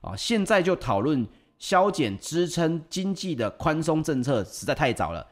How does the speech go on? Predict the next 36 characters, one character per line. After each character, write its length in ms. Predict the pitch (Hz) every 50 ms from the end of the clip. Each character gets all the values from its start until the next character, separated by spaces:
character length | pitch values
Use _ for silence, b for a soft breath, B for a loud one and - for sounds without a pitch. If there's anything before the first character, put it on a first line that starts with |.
| B B B B B B B B
他 80 | -
的 60 | 202
意 160 | 202 - 233 214
思 140 | - 214
是 120 | 202 208 202
什 140 | 160 143 104
么 100 | 101 90
啊？ 180 | 90 95 98 98
跟 120 | 160 156
大 100 | 165 175
家 160 | 156 143 139 147
稍 160 | - 156 139
微 120 | 123 123
讲 300 | 120 - - 98 87 92
一 20 | 95
下， 300 | 98 139 131 104 87 87 B B B B B B B B _ _
这 100 | - 277
个 100 | 262 247
美 280 | 220 180 156 139 117 113
国 200 | 95 95 113 117
在 160 | 120 180 170 156
去 360 | - - - - - 196 160
年 160 | 131 117 107
的 100 | 104 110 117 - -
疫 180 | - 147 156
情 280 | 123 - - 101 95 101
受 240 | 101 - - 196 170
到 120 | 160 156
这 120 | 143 147 151
个 360 | 127 117 107 101 - - - -
影 180 | 123 117 151
响 240 | 170 - 123 101 92
非 220 | 90 - 147 151
常 140 | 123 127 107
的 60 | 104 107
大 360 | - - 127 98 85 85 -